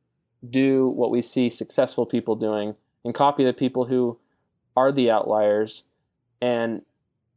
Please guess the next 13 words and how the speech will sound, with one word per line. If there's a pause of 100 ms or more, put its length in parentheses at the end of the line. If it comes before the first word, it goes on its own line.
(140)
stop
copying
the
people
who
have (240)
either
failed
or
who (280)
don't
want (460)
to,